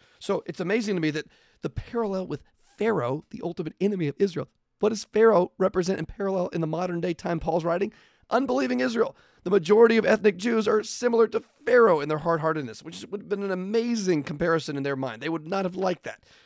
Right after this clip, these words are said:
But, but that certainly is true, and it would have been an act of awakening mercy. Okay, now,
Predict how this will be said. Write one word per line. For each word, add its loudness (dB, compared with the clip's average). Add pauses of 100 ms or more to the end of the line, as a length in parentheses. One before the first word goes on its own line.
(120)
But, -6
but -6
that -4
certainly -4
is -8
true, -4 (260)
and -2
it -4
would -4
have -6
been -6
an -6
act -6
of -12
awakening -4
mercy. -4 (1000)
Okay, -2
now, -4